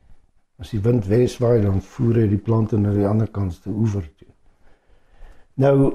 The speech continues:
<clears throat> 'n eienskap wat hierdie plant, eh, eh, verduidelik hoekom hy 'n probleem is, is dat hy sy biomassa verdubbel in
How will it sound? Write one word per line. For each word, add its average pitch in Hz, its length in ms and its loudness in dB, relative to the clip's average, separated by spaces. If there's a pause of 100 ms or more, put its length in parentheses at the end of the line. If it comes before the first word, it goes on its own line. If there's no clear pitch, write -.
(100)
<clears throat> - 120 -12
'n 131 340 2
eienskap 143 540 2
wat 113 160 2
hierdie 120 240 2
plant, 123 580 0
eh, 107 320 2 (1200)
eh, 110 220 -10 (360)
verduidelik 120 520 0
hoekom 113 280 0
hy 110 120 0
'n 101 100 -2
probleem 110 600 0
is, - 220 -12 (920)
is 101 180 -4
dat 120 220 0
hy 117 340 2
sy 113 260 -2
biomassa 107 920 0 (800)
verdubbel 107 760 0 (1200)
in 107 360 0